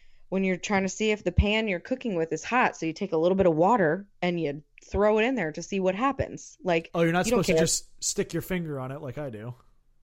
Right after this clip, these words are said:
Speaker 1: That's what these idiots did.
Speaker 2: <laughs>
Speaker 1: They
Speaker 2: Put your
Speaker 1: stuck
Speaker 2: full
Speaker 1: their
Speaker 2: palm
Speaker 1: fingers
Speaker 2: right in
Speaker 1: in
Speaker 2: the
Speaker 1: this shit to get
Speaker 2: cast
Speaker 1: the
Speaker 2: iron
Speaker 1: temperature of the
Speaker 2: skillet.
Speaker 1: game, and they got burned.
Speaker 2: A hundred percent.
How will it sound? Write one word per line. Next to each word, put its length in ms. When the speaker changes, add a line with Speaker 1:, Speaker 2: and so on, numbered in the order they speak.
Speaker 1:
That's 300
what 180
these 320
idiots 400
did. 400
Speaker 2:
<laughs> 120
Speaker 1:
They 100
Speaker 2:
Put 140
your 100
Speaker 1:
stuck 140
Speaker 2:
full 160
Speaker 1:
their 120
Speaker 2:
palm 360
Speaker 1:
fingers 140
Speaker 2:
right 180
in 80
Speaker 1:
in 80
Speaker 2:
the 60
Speaker 1:
this 140
shit 380
to 80
get 20
Speaker 2:
cast 260
Speaker 1:
the 60
Speaker 2:
iron 100
Speaker 1:
temperature 240
of 160
the 60
Speaker 2:
skillet. 60
Speaker 1:
game, 340
and 180
they 80
got 200
burned. 520
Speaker 2:
A 40
hundred 220
percent. 340